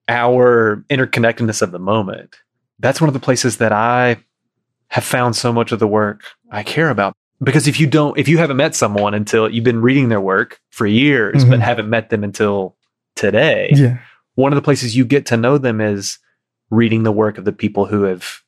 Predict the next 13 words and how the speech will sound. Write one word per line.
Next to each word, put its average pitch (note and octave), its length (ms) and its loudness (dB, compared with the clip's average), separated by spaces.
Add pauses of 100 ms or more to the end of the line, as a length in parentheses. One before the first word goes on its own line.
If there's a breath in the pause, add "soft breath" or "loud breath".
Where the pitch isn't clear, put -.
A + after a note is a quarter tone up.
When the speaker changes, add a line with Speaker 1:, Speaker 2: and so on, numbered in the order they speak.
(180)
Speaker 1:
already G2 400 -2
gotten - 280 -10
to A2+ 60 -8
know - 180 -14
them. - 200 -20
Speaker 2:
Oh, C3+ 100 2
absolutely. B2+ 680 4 (320)
I C#3+ 100 2
used - 160 -2
to G#2 60 2
love G#2+ 680 2
the, A2 400 0 (540)
the A2+ 240 2